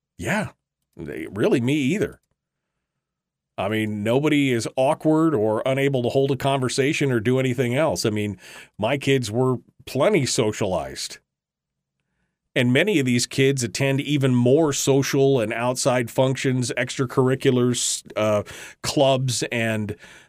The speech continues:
um, and sports and everything else than some of the kids that are in regular school. Insanity.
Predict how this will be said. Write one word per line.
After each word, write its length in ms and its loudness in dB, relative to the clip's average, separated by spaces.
um, 440 2
and 200 -2
sports 520 4
and 80 4
everything 360 0
else 200 2
than 140 2
some 160 0
of 80 2
the 80 -2
kids 240 0
that 140 4
are 120 2
in 120 2
regular 360 6
school. 600 4
Insanity. 640 -12